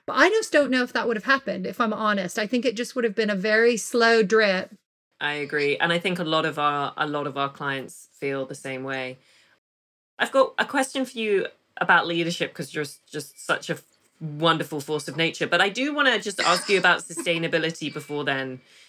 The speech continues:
Speaker 2: It, I
Speaker 1: Yeah.
Speaker 2: mean, it is huge. Purpose, sustainability,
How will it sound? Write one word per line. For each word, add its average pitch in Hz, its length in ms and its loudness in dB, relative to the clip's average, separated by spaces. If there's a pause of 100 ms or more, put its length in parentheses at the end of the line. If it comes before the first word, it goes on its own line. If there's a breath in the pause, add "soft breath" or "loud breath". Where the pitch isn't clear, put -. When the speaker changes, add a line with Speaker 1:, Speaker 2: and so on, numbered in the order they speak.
(200 soft breath)
Speaker 2:
It, 208 120 4
I - 160 -4
Speaker 1:
Yeah. 214 120 4
Speaker 2:
mean, 226 140 4
it 233 120 4
is 247 200 -2
huge. 175 800 -4 (640)
Purpose, 170 640 2 (420 soft breath)
sustainability, 165 1000 0